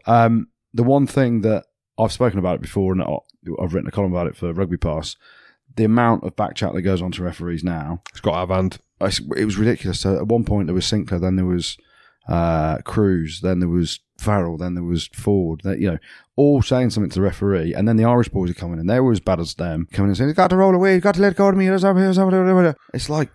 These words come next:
Speaker 1: herding cats. I'm sure at some point I thought he was gonna explode and say, "Listen, everyone, shut the funk up." But yeah, that's the, England won the niggle factor, didn't they? And I think they've known the last two games, the Six Nations game last year and the game in August,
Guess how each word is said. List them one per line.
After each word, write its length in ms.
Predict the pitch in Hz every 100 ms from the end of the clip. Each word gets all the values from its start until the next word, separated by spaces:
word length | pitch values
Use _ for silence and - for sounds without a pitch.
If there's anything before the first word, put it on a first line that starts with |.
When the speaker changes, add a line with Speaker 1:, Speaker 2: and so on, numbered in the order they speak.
| _
Speaker 1:
herding 280 | 127 131 107
cats. 480 | 123 170 120 - - - _ -
I'm 100 | 131
sure 180 | - 113
at 60 |
some 200 | - 180
point 200 | 147 120
I 40 | 78
thought 140 | 113
he 40 | 95
was 100 | 98
gonna 160 | 95
explode 260 | 87 - 151
and 100 | 139
say, 140 | -
"Listen, 400 | 120 147 - 92 -
everyone, 600 | 151 156 135 85 95 135 - -
shut 260 | - 170 139
the 60 |
funk 280 | 143 143 143
up." 220 | 151 - - _ -
But 140 | 113
yeah, 180 | 113 95 -
that's 220 | - -
the, 260 | 110 107 - -
England 280 | 143 135 117
won 100 | 117
the 80 | 107
niggle 220 | 117 107
factor, 240 | - 78 -
didn't 160 | 101
they? 100 | 82
And 140 | 90 -
I 60 | -
think 240 | - 139
they've 140 | 117 113
known 600 | 123 127 82 78 110 -
the 60 | 117
last 260 | 127 120 -
two 160 | 120
games, 280 | 107 107 98
the 80 | 101
Six 200 | - -
Nations 360 | 113 - 104
game 200 | 87 101
last 300 | 101 104 -
year 140 | 98 95
and 100 | 92
the 60 |
game 340 | 92 92 90 -
in 100 | 95
August, 480 | 98 90 82 82 -